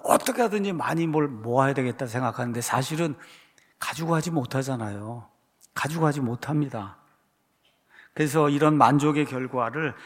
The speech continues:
팔 절에 이렇게 이야기했어요. 먹을 것과 입을 것이 있으면 우리가 그것으로 만족할 것이니라. 이렇게 이야기하고 있는 거예요.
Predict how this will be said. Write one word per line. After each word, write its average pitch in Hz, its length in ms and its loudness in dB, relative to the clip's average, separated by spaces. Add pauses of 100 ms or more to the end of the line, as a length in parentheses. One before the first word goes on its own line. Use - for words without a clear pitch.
(200)
팔 196 200 -4
절에 123 580 -2 (220)
이렇게 147 300 -4
이야기했어요. 127 800 -6 (520)
먹을 131 340 0
것과 143 480 0
입을 123 280 -6
것이 123 300 -6
있으면 123 480 -4 (340)
우리가 117 460 -4 (240)
그것으로 131 760 -2 (220)
만족할 107 640 -2
것이니라. 98 1040 -8
이렇게 180 280 -2
이야기하고 135 520 -2
있는 123 240 -4
거예요. 107 300 -12